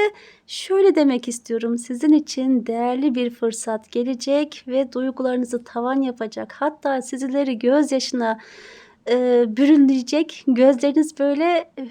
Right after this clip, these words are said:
hüngür hüngür ağlayacaksınız. Belki sevinçten hiç ağladınız mı bilmiyorum ama böyle eylem yapacağınız şey sizin hayatınıza öyle güzel bir değişik, öyle güzel bir yenilik getirecek ki sizi sevinç gözyaşlarına boğacak diyebilirim. Bu, e,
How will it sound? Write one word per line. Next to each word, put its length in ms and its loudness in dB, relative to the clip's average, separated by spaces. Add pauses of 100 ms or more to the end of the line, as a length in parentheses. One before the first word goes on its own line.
hüngür 320 6
hüngür 240 6
ağlayacaksınız. 800 2
Belki 280 -2
sevinçten 480 -2
hiç 200 -2
ağladınız 540 -2
mı 160 -8
bilmiyorum 640 -2
ama 320 -2 (440)
böyle 200 0
eylem 540 2
yapacağınız 520 0
şey 280 -2
sizin 320 -2
hayatınıza 580 -2
öyle 260 0
güzel 380 0
bir 160 -4
değişik, 340 -8 (120)
öyle 200 -4
güzel 340 -6
bir 80 -8
yenilik 420 0
getirecek 640 -6
ki 240 -4 (300)
sizi 220 -4
sevinç 440 -2
gözyaşlarına 760 -4
boğacak 520 -4
diyebilirim. 720 -2
Bu, 80 -12 (300)
e, 60 -8